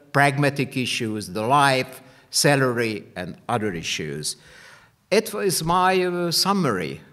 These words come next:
on the situation, and, uh, it is clear that the United States, uh, couldn't be, it is not an American interest, to be a policeman of the Middle East,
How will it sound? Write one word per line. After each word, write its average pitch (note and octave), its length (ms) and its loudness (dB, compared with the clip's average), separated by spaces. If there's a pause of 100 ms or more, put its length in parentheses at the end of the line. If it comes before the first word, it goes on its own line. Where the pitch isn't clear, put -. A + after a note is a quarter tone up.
(220)
on A2 180 -6
the G2 80 -6
situation, F3+ 1000 -4 (320)
and, B2+ 480 2
uh, A#2 460 2 (420)
it F3 200 -2
is D#3 140 0
clear G3+ 420 0
that D#3 200 -4
the C#3 100 0
United C3+ 560 -2
States, - 640 -2
uh, F2 520 -6 (220)
couldn't D3 380 -2
be, F3 440 -4
it F#2+ 140 -12
is B2 140 -8
not D#3 160 -6
an A2 100 -6
American F#2+ 440 -10
interest, C3+ 560 -8 (540)
to A2 100 -6
be G2+ 180 -4
a E2+ 260 -8 (320)
policeman D#3 500 -6
of D#3 140 -8
the D3+ 80 -8
Middle D3+ 240 -6
East, - 400 -8